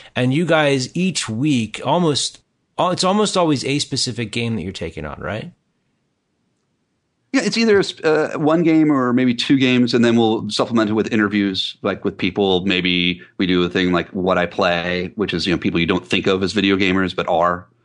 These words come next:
Speaker 1: Okay.
Speaker 2: Uh, like, you know, writers or politicians or whatever.
Speaker 1: Okay. And so how much time each week are you spending playing video games?
Speaker 2: It depends on the week.
Speaker 1: Okay.
Speaker 2: Um, and when there's, like, we just did No Man's Sky.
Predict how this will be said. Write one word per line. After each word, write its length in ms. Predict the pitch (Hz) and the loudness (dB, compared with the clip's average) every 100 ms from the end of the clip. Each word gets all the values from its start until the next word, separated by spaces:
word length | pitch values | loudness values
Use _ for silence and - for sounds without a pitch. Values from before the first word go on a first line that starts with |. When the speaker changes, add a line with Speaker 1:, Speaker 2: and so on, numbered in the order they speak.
| - | -8
Speaker 1:
Okay. 240 | 117 - | -6 -2
Speaker 2:
Uh, 220 | 104 82 80 | 0 0 0
like, 240 | 82 - - | -4 -6 -8
you 80 | 87 | -6
know, 100 | 82 - | -6 -4
writers 540 | 101 90 87 87 87 85 | -2 0 0 0 -2 -2
or 340 | 80 80 80 - | -2 -2 -4 -6
politicians 800 | - 90 - 85 87 85 82 78 | -2 -2 -2 -2 -2 -2 -2 -2
or 360 | 76 76 76 76 _ - | -2 -2 -2 -6 _ -4
whatever. 420 | 87 78 82 - _ - | -2 -2 -4 -10 _ -8
Speaker 1:
Okay. 440 | 123 120 101 101 104 _ | -6 -4 -6 -6 -10 _
And 160 | - 127 | -6 0
so 180 | 190 175 | 2 2
how 260 | 170 214 | 2 2
much 360 | 240 247 226 - | 2 0 0 -4
time 480 | - 190 190 135 120 | -6 -4 -2 -2 -2
each 240 | 123 120 | -2 -4
week 280 | 120 131 110 | -4 -4 -4
are 60 | 101 | -6
you 160 | 107 | -6
spending 380 | 107 - 107 101 | -6 -8 -6 -8
playing 260 | 101 107 98 | -8 -8 -6
video 280 | 95 101 78 | -8 -10 -12
games? 360 | - - - - _ - - - - - | -16 -18 -20 -20 _ -20 -20 -20 -20 -8
Speaker 2:
It 60 | 127 | -6
depends 240 | - 147 156 | 0 0 2
on 40 | |
the 80 | 160 | 0
week. 380 | 214 - - _ _ - | 0 -4 -10 _ _ -10
Speaker 1:
Okay. 320 | 117 110 95 - _ - | -8 -6 -8 -12 _ -6
Speaker 2:
Um, 680 | 131 120 120 117 110 110 101 | 0 2 2 2 2 0 -2
and 720 | 123 113 107 104 104 101 101 107 | -4 -2 0 0 -2 -2 0 2
when 120 | 110 | 2
there's, 200 | 101 - | 0 0
like, 200 | 107 110 | -2 0
we 80 | 123 | 0
just 180 | 139 | 0
did 180 | 127 110 | 0 2
No 160 | 107 113 | 2 4
Man's 280 | 107 101 - | 2 0 -4
Sky. 520 | - 71 50 - | -4 -4 -6 -8